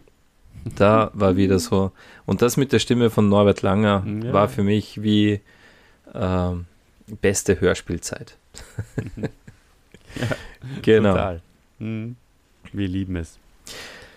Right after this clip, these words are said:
Speaker 2: Ja, und,
Speaker 1: Ja.
Speaker 2: äh, Edora, Edora, äh, checkt jetzt schon langsam, ja,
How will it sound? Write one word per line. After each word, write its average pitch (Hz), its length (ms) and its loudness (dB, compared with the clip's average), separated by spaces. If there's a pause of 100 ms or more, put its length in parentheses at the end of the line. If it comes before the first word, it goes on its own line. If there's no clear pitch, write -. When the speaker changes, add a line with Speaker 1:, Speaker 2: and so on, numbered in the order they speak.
(640)
Speaker 2:
Ja, 156 160 4
und, 135 100 4
Speaker 1:
Ja. 214 180 4
Speaker 2:
äh, 113 320 -2
Edora, 143 640 2
Edora, 117 960 0
äh, 113 100 -4
checkt - 460 -10
jetzt 95 300 -10
schon 92 140 -8
langsam, 87 480 -8
ja, 98 240 -6